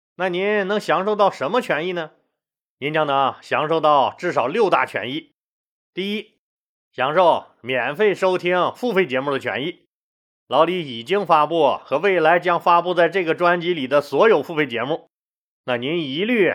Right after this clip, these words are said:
都能免费收听。现在老李已经发布了十八条付费节目，价值已经达到将近三十六元。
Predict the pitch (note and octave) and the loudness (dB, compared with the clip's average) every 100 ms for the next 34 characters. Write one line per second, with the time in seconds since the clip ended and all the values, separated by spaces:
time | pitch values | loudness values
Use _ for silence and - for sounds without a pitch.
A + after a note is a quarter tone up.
0 | - - F3+ F3+ F3+ B2 G2 A#3 D#3 D3+ | -2 0 0 0 -2 -6 0 0 2 0
1 | C#3+ D#3 - _ _ _ _ _ _ _ | 0 -4 -6 _ _ _ _ _ _ _
2 | - F3 F3 F3 D#3 E3+ D#3+ D#3+ A2 E3 | -2 -2 2 4 4 4 0 -4 -4 -4
3 | G3+ E3 E3 E3+ D#3+ C#3 A2 - F3 G3 | 2 4 4 4 4 4 0 -4 2 4
4 | F#3+ D3 D3 C#3+ C3 A2 B2 D#3 _ _ | 4 2 0 -2 -4 -4 -6 -6 _ _
5 | _ _ _ _ - E3 C3 D#3 D3 G#2+ | _ _ _ _ 2 2 4 4 4 2
6 | A#2 B2 F3 G#3 D#3 D#3 E3 D3+ B2 D#3 | -6 -6 -4 0 0 4 4 4 2 0
7 | D3+ D#3+ D3+ D#3+ E3 A#3 C3+ G#2 A#2 | -2 -2 -2 -2 0 0 0 -4 -8